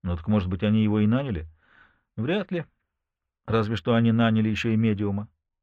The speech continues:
Ну тогда кого-нибудь, кто проектирует в его стиле. Таких наверняка сотни. Ничего особенного. Возможно.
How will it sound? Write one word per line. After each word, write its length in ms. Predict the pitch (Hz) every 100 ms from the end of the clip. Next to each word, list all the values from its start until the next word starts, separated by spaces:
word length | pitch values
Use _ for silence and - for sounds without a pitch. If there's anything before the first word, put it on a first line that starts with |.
| _ _ _ _ _ _ -
Ну 200 | 101 151
тогда 360 | 226 214 240
кого-нибудь, 760 | - 208 185 220 202 165 226 208
кто 180 | 190
проектирует 640 | 170 170 147 - 208 190 113
в 20 |
его 220 | 123 180
стиле. 460 | - - 147 135 120 _ _ - 120
Таких 280 | 180 180 131
наверняка 440 | 147 156 190 180
сотни. 440 | - 139 92 78 80 _
Ничего 300 | 104 95 165
особенного. 560 | 175 156 147 131 123 123 _ _ _ _ _ _ _ _ _
Возможно. 760 | 101 175 196 240 202 92 71